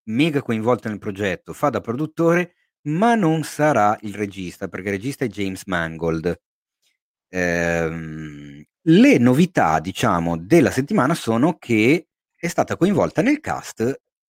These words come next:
Phoebe Waller-Bridge, ovvero l'autrice, la showrunner, la scrittrice, nonché attrice di Fleabag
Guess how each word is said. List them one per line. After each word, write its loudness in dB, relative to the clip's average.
Phoebe 0
Waller-Bridge, -4
ovvero -2
l'autrice, 0
la 0
showrunner, -2
la -2
scrittrice, -10
nonché -8
attrice -4
di -6
Fleabag 2